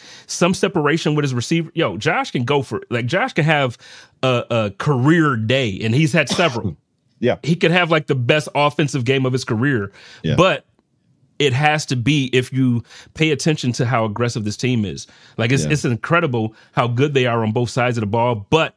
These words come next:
Speaker 1: their weakness is that they're so good, if that makes sense. I probably sums it
Speaker 2: Yeah.
Speaker 1: up.
Speaker 2: So Trayvon Diggs being out of the game obviously helps. Stephon Gilmore, Stephon Gilmore, like, uh, he,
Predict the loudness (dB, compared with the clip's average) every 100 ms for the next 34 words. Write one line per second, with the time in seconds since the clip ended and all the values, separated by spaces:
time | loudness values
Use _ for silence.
0 | _ -2 0 0 0 -2 -2 0 0 2
1 | 0 0 -2 -2 -2 0 0 0 -4 -4
2 | -4 -4 -6 -10 -8 -6 -2 -2 0 2
3 | 4 2 -2 -14 -8 -6 2 2 4 4
4 | 2 2 2 2 2 2 2 2 0 -2
5 | 0 2 2 -2 -4 0 2 2 2 2
6 | 0 -2 -2 0 0 0 0 0 0 0
7 | -2 -4 -8 -8 -6 -6 -8 -10 -4 -2